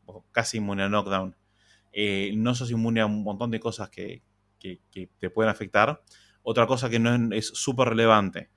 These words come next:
Siendo una unit, la mayor parte de los, de los spell, por ejemplo, que te pueden hacer un debuff de armadura o un debuff de defensa, los pueden tirar en cualquier modelo de unidad.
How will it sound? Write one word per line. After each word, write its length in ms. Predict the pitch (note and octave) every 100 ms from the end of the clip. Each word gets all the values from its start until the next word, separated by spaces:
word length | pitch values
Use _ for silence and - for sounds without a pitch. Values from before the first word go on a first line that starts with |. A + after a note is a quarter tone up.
| _ _
Siendo 320 | - - C#3+ D3
una 100 | C3
unit, 460 | C3 D#3+ D#3+ C3 -
la 160 | A2 G#2+
mayor 300 | G2+ - A#2
parte 260 | B2 A#2+
de 100 | A2+
los, 600 | G#2 G2+ F#2+ F#2 - - _ _ _ -
de 80 | G2+
los 140 | F#2
spell, 480 | F#2 A2+ - C3 B2
por 120 | A#2+
ejemplo, 300 | G#2 A2+ A2
que 80 | G2
te 80 | F2+
pueden 200 | G#2+ G2+
hacer 180 | -
un 120 | G#2 G2
debuff 280 | G2 G#2+
de 60 | A2
armadura 500 | F2+ F#2+ A2+ A#2 G2+
o 40 |
un 60 | G2
debuff 200 | G2+ G#2+
de 100 | G2
defensa, 560 | B2 D3+ D#3+ D3+ A2 - _ - _ _
los 120 | A2
pueden 240 | - B2+ B2+
tirar 160 | B2+
en 80 | C3
cualquier 240 | B2+ A#2+ B2
modelo 300 | A#2+ B2 A2+
de 60 |
unidad. 400 | G#2+ A2 G2 -